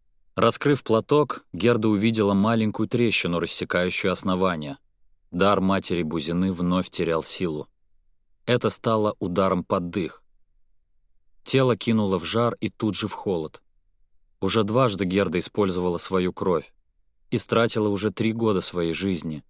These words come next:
и следующий раз будет стоить ей целых четырёх лет. Готова ли она принести в жертву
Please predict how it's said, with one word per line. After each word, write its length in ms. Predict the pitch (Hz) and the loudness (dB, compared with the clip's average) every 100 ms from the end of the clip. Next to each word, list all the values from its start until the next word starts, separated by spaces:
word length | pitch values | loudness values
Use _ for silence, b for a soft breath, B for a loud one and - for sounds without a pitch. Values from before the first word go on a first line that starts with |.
| _ _ - | _ _ -2
и 100 | 104 | -2
следующий 560 | - 185 190 127 - | 2 2 2 0 2
раз 300 | 123 120 110 | 2 2 0
будет 320 | 101 104 101 - | -2 -2 -2 -6
стоить 420 | - 98 98 98 | -2 2 2 0
ей 140 | 92 | -4
целых 440 | - - 98 101 - | -2 0 2 0 -4
четырёх 580 | - - 87 82 - | -6 -4 -2 -2 -4
лет. 360 | 87 82 69 - _ _ _ _ _ _ _ _ | -4 -4 -4 -10 _ _ _ _ _ _ _ _
Готова 460 | 127 104 - 139 139 | -2 -2 2 2 2
ли 120 | 135 | 2
она 280 | 131 123 123 | 2 2 0
принести 480 | 117 107 104 - 98 | 0 0 0 -2 -4
в 60 | |
жертву 560 | 82 104 113 - 92 | 0 0 -2 -2 -6